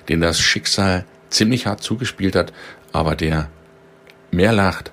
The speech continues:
als je zuvor. Ich lade dich ein, wenn du vielleicht das eine oder andere körperliche Wehwehchen hast, ich meine jetzt nicht nur Übergewicht, sondern andere körperliche Wehwehchen, dann lade ich dich ganz, ganz herzlich ein,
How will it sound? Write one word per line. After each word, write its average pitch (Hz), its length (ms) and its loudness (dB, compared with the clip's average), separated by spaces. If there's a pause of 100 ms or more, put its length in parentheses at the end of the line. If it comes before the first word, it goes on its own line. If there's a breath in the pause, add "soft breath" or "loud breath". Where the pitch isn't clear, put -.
(240)
als - 280 -6
je 82 140 -2
zuvor. - 420 -4
Ich - 120 -8
lade 123 260 2
dich 131 220 -2
ein, 82 280 0 (300 loud breath)
wenn 85 180 -2
du 143 100 4
vielleicht 120 260 0
das 104 120 -2
eine 110 240 0
oder 98 120 0
andere 95 220 2
körperliche 110 540 0
Wehwehchen 101 460 2
hast, 92 200 2
ich - 100 -10
meine 92 140 4
jetzt - 120 -2
nicht 156 120 4
nur 110 100 4
Übergewicht, 98 460 2 (460 loud breath)
sondern 80 380 0
andere 101 380 2
körperliche 82 460 0
Wehwehchen, 80 520 -2 (220 loud breath)
dann 78 140 -4
lade 82 240 2
ich - 80 -4
dich - 180 -6
ganz, 160 280 0
ganz 151 180 -2
herzlich 98 300 -4
ein, 82 220 -2